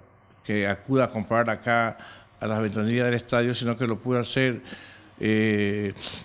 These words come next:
vía online, comprar el, el, el boleto y ya no tendrá el, algo físico, sino que puede ingresar con, con su celular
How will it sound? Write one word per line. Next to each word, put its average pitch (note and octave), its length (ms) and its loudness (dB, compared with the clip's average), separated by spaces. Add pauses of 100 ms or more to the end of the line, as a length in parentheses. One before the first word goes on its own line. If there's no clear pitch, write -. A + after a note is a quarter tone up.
(340)
vía B2+ 240 4
online, C#3 500 0 (140)
comprar C3 460 0
el, B2 300 -2
el, A#2+ 480 -2
el A2+ 260 -2
boleto C3 460 2
y A#2 60 0
ya B2 100 0
no C3 140 0
tendrá B2+ 640 2
el, A2 320 -4 (300)
algo B2+ 320 2
físico, - 580 -2
sino A2+ 340 -4
que A2 180 -2 (580)
puede A#2+ 220 4
ingresar A2+ 580 0
con, F#2 240 -8 (640)
con A2 240 2
su A2 240 -2
celular A#2 720 2